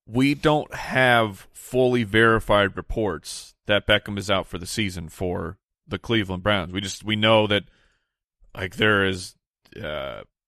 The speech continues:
disagreements clearly between Beckham and the coaching staff. Uh, you, we have, you know, some reports now saying that, you know, of, like, the players speaking up saying they, they're good. If Beckham comes back, they can clear the air.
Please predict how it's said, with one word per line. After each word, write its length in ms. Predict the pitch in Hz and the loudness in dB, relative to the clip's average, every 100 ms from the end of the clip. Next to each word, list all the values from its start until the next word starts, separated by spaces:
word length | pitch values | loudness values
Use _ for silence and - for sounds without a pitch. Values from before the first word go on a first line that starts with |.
| _ _ | _ _
disagreements 800 | 127 127 113 160 147 175 190 - | 0 0 0 2 4 4 0 -4
clearly 420 | - 156 151 147 | 2 4 6 4
between 420 | 127 - 139 131 | 0 -2 -2 0
Beckham 320 | 117 120 127 113 | 2 2 0 -6
and 80 | |
the 60 | 101 | -2
coaching 440 | - 123 113 113 | 4 4 4 -4
staff. 520 | 104 - 110 110 107 _ _ _ _ _ _ _ _ | -6 0 2 2 0 _ _ _ _ _ _ _ _
Uh, 140 | 101 101 | -2 0
you, 260 | 101 101 92 | 0 -4 -6
we 120 | 98 | -4
have, 220 | 101 95 | 0 0
you 80 | 92 | -2
know, 100 | 90 - | -8 -10
some 380 | - 139 131 | -4 -2 0
reports 460 | 131 - 131 120 - | -2 0 2 2 0
now 340 | 110 113 117 113 | 2 4 6 4
saying 420 | - 110 104 104 | 2 2 2 0
that, 140 | 95 | 0
you 60 | 95 | -2
know, 80 | 90 | -4
of, 200 | 101 98 | -4 -2
like, 180 | 95 | -4
the 80 | - | -6
players 380 | - 113 113 110 | -4 0 2 0
speaking 420 | - 110 110 107 | -2 -4 -4 -4
up 140 | 101 - | -4 -4
saying 340 | 101 98 95 | -4 -4 -4
they, 180 | 92 87 - _ _ _ - - 55 - _ _ - | -4 -6 -10 _ _ _ -20 -20 -20 -20 _ _ -8
they're 140 | 95 | -6
good. 260 | 92 123 123 | 2 6 6
If 100 | 113 | 2
Beckham 280 | 107 - 95 | -4 -4 -12
comes 200 | 92 85 | -12 -2
back, 380 | 113 127 131 - | 6 6 6 0
they 120 | 98 | -6
can 360 | - 92 87 - | -6 -10 -10 -12
clear 260 | - 110 | -4 -2
the 200 | 92 92 | -2 0
air. 320 | 107 110 110 | 2 2 0